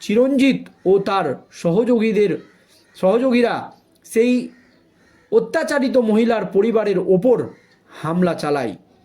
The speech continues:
এই ঘটনায় তৃণমূল নেতা অনিমেষ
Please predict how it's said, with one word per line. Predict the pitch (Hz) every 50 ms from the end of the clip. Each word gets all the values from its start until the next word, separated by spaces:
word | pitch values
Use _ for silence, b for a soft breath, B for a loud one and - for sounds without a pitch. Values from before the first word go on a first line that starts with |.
| _ _ _ _ _ _ _ _ _ _ _ _ _ _ _ _ _ -
এই | 226 285 311 277
ঘটনায় | 220 220 254 254 269 262 254 226 170 135 - - - _ _ _ _ _ _ _ _ _ _ _ _ _ _ _ _ _ _ _ - -
তৃণমূল | 185 226 226 269 269 277 277 269 240
নেতা | 233 233 226 240 226
অনিমেষ | 214 202 202 214 226 226 226 208